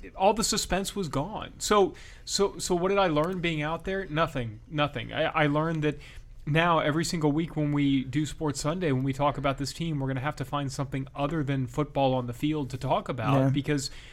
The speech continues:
Speaker 1: but it's gonna be the same thing pretty much every single week.
Speaker 2: One oh two to ten is what they've been outscored in two games, and now they've got the Cowboys coming in who have scored over thirty points in each of their victories to start the season. And you, you just look at this team, and Dookie, I'm curious too, is that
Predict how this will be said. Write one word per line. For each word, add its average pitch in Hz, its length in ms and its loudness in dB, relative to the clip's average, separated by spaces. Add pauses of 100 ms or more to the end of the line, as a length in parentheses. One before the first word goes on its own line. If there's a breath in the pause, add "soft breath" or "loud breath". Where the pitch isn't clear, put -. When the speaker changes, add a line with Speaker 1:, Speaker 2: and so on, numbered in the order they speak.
(180 soft breath)
Speaker 1:
but 165 160 -2 (200)
it's 170 180 -2
gonna 175 140 2
be 170 80 0
the 156 80 -4
same 175 240 0
thing 185 200 -2
pretty 143 200 0
much 143 180 -2
every 139 200 0
single 135 260 -4
week. 131 340 -8
Speaker 2:
One 185 260 12
oh 226 160 12
two 196 240 10
to 151 120 12
ten 156 320 12
is 131 120 4
what 139 140 8
they've 143 140 8
been 143 120 10
outscored 143 360 10
in 131 60 6
two 151 140 4
games, 135 280 8
and 139 160 6
now 151 160 12
they've 147 100 8
got 139 140 8
the 160 60 0
Cowboys 143 520 12
coming 139 240 8
in 143 60 8
who 139 80 10
have 123 80 4
scored - 240 4
over 123 100 4
thirty 156 320 8
points 143 300 6
in 135 80 6
each - 160 6
of 143 60 6
their 139 100 8
victories 139 400 6
to 131 80 0
start - 240 8
the - 80 -2
season. 143 420 6
And 135 180 2
you, 151 160 -2
you 151 180 -4
just 143 240 0
look 190 120 6
at 180 80 2
this 156 120 0
team, 165 180 2
and 139 100 4
Dookie, 170 260 6
I'm 196 140 6
curious 165 460 4
too, 180 260 2
is 147 140 4
that 139 180 6